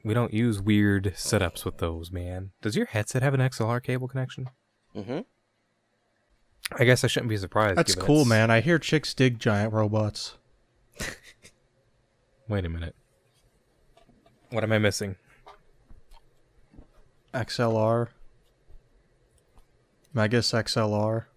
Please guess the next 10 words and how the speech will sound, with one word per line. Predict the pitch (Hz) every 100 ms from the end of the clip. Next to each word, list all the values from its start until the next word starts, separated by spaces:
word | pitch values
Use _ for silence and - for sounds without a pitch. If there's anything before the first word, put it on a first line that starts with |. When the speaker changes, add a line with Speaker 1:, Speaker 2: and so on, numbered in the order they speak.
| _ _ _ -
Speaker 1:
I |
didn't | 101 95
know | 95 90
that. | 98
I | 104
don't | 101 98
get | 101
that, | 95 98
no. | 101 - _ _ _ _ _ _ _ - _ _ _ _ - - _ -
I'm, | 101